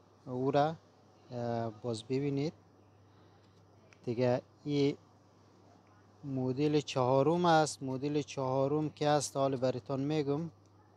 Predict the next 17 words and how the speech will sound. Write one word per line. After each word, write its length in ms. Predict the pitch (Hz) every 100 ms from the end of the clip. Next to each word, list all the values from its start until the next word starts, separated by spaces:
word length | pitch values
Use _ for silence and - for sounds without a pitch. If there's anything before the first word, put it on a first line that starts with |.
| - - - - _ - _ _ - - - _ 127
این 120 | 127
را 80 | 120
جدا 340 | 120 117 131
کنم، 340 | - 131 151 - - - - - _ _ - - - - - - - - - - - - - -
این 140 | 123 120
مال 220 | 120 113
از 200 | 107 104
اینجاست. 580 | 113 110 104 - - - - - - - - - - - - - - - - - - - - - 523 - - - - - - -
مدل 400 | 147 139 143 175
چهارم 520 | 175 165 151 165 190
این 140 | 170 156
از 160 | 147
اینجاست، 680 | 160 170 139 120 - - - - - - - 160
ساسونش 840 | - 135 123 - 123 120 - - - - _ - - -
از 160 | 135
وسط. 380 | 131 127 - 139 - - - - - - - - - - -
اوکی، 340 | 135 170 190